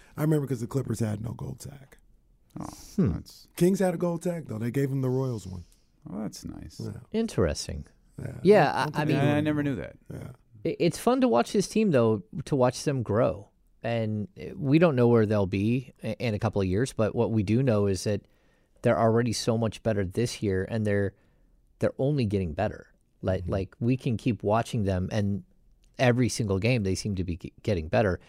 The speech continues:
Speaker 3: And I, I think the other point I'd make is, like, people forget, Sabonis turned the ball over eight times, and Fox had six turnovers in the win against Memphis. Memphis.
Speaker 1: Yeah.
Speaker 3: And they pounded that team.
Speaker 2: Yeah.
Speaker 3: I mean, they, they turned the ball over twenty times,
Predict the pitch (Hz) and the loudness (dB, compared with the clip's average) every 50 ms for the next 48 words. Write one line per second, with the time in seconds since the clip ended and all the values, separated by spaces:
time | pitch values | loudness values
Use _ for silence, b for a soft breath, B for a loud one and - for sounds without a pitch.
0 | b b b b b - 151 151 139 123 117 110 - _ - - - - - - | b b b b b 0 2 4 4 4 2 0 -2 _ -10 -18 -14 -14 -12 -12
1 | - - - - 135 113 113 107 104 117 123 127 113 98 117 110 101 101 98 95 | -10 -10 -6 -2 -2 0 0 2 2 2 4 2 2 2 0 0 2 2 0 0
2 | 101 101 98 - 104 92 92 - _ b b b b b b b b b b - | 0 -2 -2 -2 -2 -4 -4 -6 _ b b b b b b b b b b -18
3 | 139 - _ - - 160 - 156 120 - 107 101 - - - - - 107 - 180 | -18 -16 _ -4 -4 -2 0 0 -2 0 0 -2 -2 -4 -4 -2 -2 2 2 2
4 | 202 185 - - - 139 110 92 98 104 104 104 90 85 85 - - 101 92 - | 2 2 0 0 -2 -2 -2 0 2 2 2 2 2 0 -4 -6 -6 -6 -6 -6
5 | - - 98 92 90 85 90 85 - - 104 98 - - 95 85 - - 104 - | -4 -2 -2 -2 -2 -4 -6 -6 -2 0 0 0 0 -2 -6 -6 -4 -6 -6 -6
6 | - - - 87 82 82 80 82 80 - - - - _ - 123 113 98 92 95 | -6 -6 -6 -4 -4 -4 -4 -6 -8 -10 -12 -18 -18 _ -6 -4 -2 -2 0 0
7 | 92 90 92 82 85 82 - - 87 85 - - - 87 - - - - _ _ | -2 -2 -2 -4 -4 -6 -8 -8 -8 -8 -6 -6 -8 -10 -10 -12 -18 -18 _ _
8 | - 101 90 80 - - - - - b b b b b b b b b - - | -2 -2 -2 -2 -4 -8 -12 -12 -14 b b b b b b b b b -2 2
9 | 139 143 156 127 - - - - 123 120 107 90 85 - - - - - - - | 2 4 4 4 2 -2 -6 -4 -2 -2 -2 -2 -4 -6 -10 -12 -12 -16 -16 -18
10 | - - _ - - 71 67 67 69 - - - _ _ _ _ _ - 123 110 | -20 -20 _ -20 -18 -18 -16 -16 -18 -20 -20 -20 _ _ _ _ _ -2 0 2
11 | 107 107 98 101 - 120 117 123 120 117 110 98 120 117 107 - 151 151 135 110 | 4 4 2 0 -2 -2 0 2 2 2 2 2 0 0 0 2 0 0 2 4
12 | 120 117 113 110 101 104 90 - - - 120 117 104 87 - - 123 107 82 80 | 4 4 4 4 2 0 -2 -4 -4 -2 -2 0 -2 -2 -2 -4 -4 -4 -4 -6
13 | 82 - - | -8 -10 -14